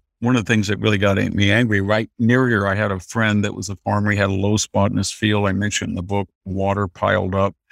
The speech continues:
Suddenly the state came in and said, "Well, the Environmental, uh, Inland Waterway Act, this is an inland waterway." We had,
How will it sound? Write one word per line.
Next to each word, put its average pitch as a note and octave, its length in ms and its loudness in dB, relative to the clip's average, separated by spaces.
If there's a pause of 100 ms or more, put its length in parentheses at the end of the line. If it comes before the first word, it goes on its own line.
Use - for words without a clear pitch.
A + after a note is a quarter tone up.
(240)
Suddenly G#2 560 0
the F#2+ 100 -6
state G#2 380 -2 (640)
came A2 180 2
in G#2 160 2
and G2 180 0
said, G2+ 440 -4
"Well, G#2 160 -2
the G2 100 0
Environmental, G#2 920 0
uh, - 140 -10
Inland A#2+ 420 2
Waterway G2 640 -2
Act, - 240 -10
this A2+ 180 -4
is F#2+ 100 -6
an G2 120 0
inland G#2 440 0
waterway." F#2+ 580 -4
We G#2+ 140 2
had, G2+ 160 0